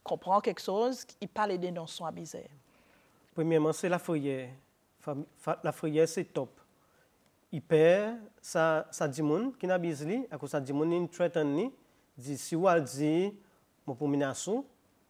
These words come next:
Speaker 2: mwen pou menas ou paran, e mwen pou di ki ou ki nou ode, oubyen ou ki nan sit sèten kèk chòz,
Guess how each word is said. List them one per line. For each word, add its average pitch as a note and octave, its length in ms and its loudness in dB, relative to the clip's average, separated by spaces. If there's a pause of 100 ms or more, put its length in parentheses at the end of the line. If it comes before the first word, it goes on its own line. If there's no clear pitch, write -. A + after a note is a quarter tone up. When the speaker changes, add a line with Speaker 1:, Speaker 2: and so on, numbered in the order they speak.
Speaker 2:
mwen C3+ 140 -6
pou C#3+ 100 -4
menas C#3 360 0
ou B2+ 80 -14
paran, C3+ 360 -2 (1200)
e D#3 640 6 (500)
mwen D#3 160 0
pou E3+ 120 -2
di F#3+ 480 0 (840)
ki F#3 300 -2
ou A3+ 160 0
ki B3 100 0
nou A#3 220 4
ode, F3 240 2 (960)
oubyen F3+ 500 4 (160)
ou G3 140 -2
ki A3+ 120 -2
nan G3+ 160 0
sit - 520 -8 (300)
sèten E3+ 300 -2
kèk - 180 -6
chòz, F3 380 0